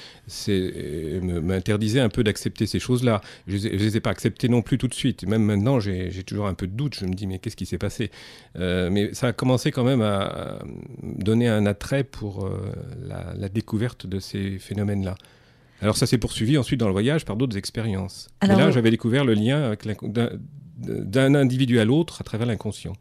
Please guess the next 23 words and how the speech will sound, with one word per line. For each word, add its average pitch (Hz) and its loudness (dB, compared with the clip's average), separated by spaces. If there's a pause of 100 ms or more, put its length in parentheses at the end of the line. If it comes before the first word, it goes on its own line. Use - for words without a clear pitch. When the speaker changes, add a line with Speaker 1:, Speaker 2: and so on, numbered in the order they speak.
(320)
Speaker 2:
Une 190 0
plongée 208 0
dans 202 2
l'inconscient 180 0
de 175 2
l'inconnu, 160 -2
oui. 170 -4 (240)
Et 202 4
alors, 202 6
vous 208 0
avez 202 0
continué 214 0
en 202 4
vous 190 0
disant, « 208 0
Je 190 -4
vais 202 0
essayer 196 0
de 175 -6
voir 247 0
si 247 -4
chez 202 -4
des, 180 -2